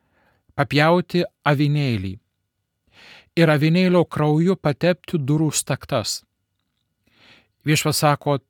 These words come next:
„Į tuos namus, kurių durų staktos bus pateptos avinėlio krauju, mirtis neužsuks.“ Mozė taip ir padaro.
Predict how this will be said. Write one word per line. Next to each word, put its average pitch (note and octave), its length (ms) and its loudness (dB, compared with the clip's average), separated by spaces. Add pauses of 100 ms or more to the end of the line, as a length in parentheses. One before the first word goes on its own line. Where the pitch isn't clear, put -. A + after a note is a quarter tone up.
(220)
„Į E3+ 140 0
tuos F3 360 0
namus, D#3+ 560 -4 (640)
kurių C#3 300 -2
durų E3+ 300 0
staktos B2 760 -4 (340)
bus C3+ 300 -2
pateptos D3 680 -2
avinėlio C#3 560 -2
krauju, C3+ 600 -2 (440)
mirtis C#3+ 680 -2 (100)
neužsuks.“ C3 800 -6 (1400)
Mozė B2+ 320 0
taip A#2+ 260 -6
ir A#2+ 80 -8
padaro. B2+ 580 -4